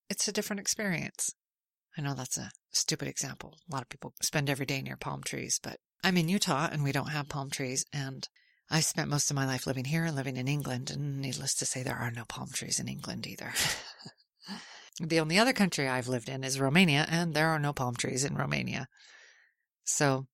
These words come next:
Hawaii, Mexico, and California are my three best examples that, having been to those three places and seeing palm trees, it, it's like, ooh, ah, ooh.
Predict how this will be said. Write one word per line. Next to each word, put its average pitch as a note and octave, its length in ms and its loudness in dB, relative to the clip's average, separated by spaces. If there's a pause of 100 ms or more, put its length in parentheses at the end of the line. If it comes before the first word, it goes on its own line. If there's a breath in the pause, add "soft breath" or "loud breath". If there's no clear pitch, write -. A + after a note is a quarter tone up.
(180)
Hawaii, D#3 440 6
Mexico, C#3 640 0
and C3 120 -2
California C#3 640 -4
are B2+ 120 -4
my C3 120 -4
three C#3 220 -4
best - 240 -2
examples C#3 560 -4 (180)
that, C3 240 -4 (360)
having C#3+ 400 0
been C#3 240 -2
to C#3 200 4
those C3+ 220 0
three D3 160 0
places C#3 500 0
and C#3 220 -2
seeing C3 240 -2
palm C#3 260 -4
trees, C#3 300 -2
it, C3 220 -4
it's - 260 -4
like, C3 220 -6 (120)
ooh, G#3+ 540 -4
ah, G#3 680 0
ooh. B3 520 2